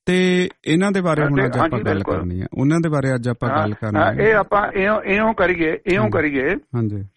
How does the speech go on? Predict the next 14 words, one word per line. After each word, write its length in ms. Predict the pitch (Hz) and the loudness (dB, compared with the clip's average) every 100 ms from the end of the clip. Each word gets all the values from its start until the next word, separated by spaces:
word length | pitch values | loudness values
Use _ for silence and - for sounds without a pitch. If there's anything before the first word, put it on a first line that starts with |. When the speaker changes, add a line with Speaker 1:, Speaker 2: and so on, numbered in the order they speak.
| _ _ _ | _ _ _
Speaker 2:
ਵੀ 100 | 160 | -4
ਜੇ 300 | 160 151 170 | -2 0 0
ਤੇ 180 | 185 185 | 0 -2
ਅਸੀਂ 220 | 175 190 | 0 -4
ਲਫ਼ਜ਼ 500 | 180 139 143 156 175 175 | -2 -2 0 -2 -2 0
ਕੱਲਾ 340 | 170 185 196 170 | -2 2 2 2
ਹੱਠੀਆਂ 380 | 147 110 139 147 | 0 -4 -2 -2
ਤੇ 180 | 180 185 | -2 -2
ਕਰੀਏ 380 | 180 185 165 113 _ _ 120 | 0 0 -2 -4 _ _ -4
Speaker 1:
ਹਾਂਜੀ। 300 | 110 98 92 _ _ - | -2 -4 -12 _ _ -4
Speaker 2:
ਤੇ 260 | 180 202 - | 0 0 2
ਇਹਦੇ 320 | 196 208 214 | 2 4 2
ਤੇ 180 | 208 196 | 2 0
ਹੀ 180 | 190 | 0